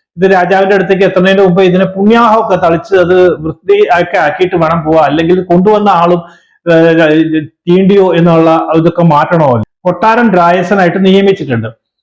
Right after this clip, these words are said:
അപ്പൊ അദ്ദേഹത്തിന്റെ നേതൃത്വത്തിൽ മധുരയിൽ പോയിട്ട് പടയെ കൊണ്ടുവരുന്നതിന്റെ കാര്യങ്ങൾക്കൊക്കെ, ആ, അല്ലെങ്കിൽ അവിടുത്തെ സഹായം ലഭിക്കുന്നതിന് വേണ്ടിയിട്ടൊക്കെ മാർത്താണ്ഡവർമ്മ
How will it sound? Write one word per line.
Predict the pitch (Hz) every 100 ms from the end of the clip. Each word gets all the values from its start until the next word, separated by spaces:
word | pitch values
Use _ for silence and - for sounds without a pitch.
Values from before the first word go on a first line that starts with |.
| _
അപ്പൊ | 185 208
അദ്ദേഹത്തിന്റെ | 196 233 254 269 269
നേതൃത്വത്തിൽ | 240 226 214 220 226
മധുരയിൽ | 214 190 190 233 254 254
പോയിട്ട് | 220 208 202
പടയെ | 214 185 175 202
കൊണ്ടുവരുന്നതിന്റെ | 226 220 202 202 190 190 185 185
കാര്യങ്ങൾക്കൊക്കെ, | 185 165 170 175 175 175 175 175 175 - _ _ 165
ആ, |
അല്ലെങ്കിൽ | 165 170 170 170 170 180
അവിടുത്തെ | 156 165 175
സഹായം | 175 147 170 185
ലഭിക്കുന്നതിന് | 190 165 160 160 165 170
വേണ്ടിയിട്ടൊക്കെ | 165 160 156 160 170
മാർത്താണ്ഡവർമ്മ | 156 143 143 165 170 175 165 151 160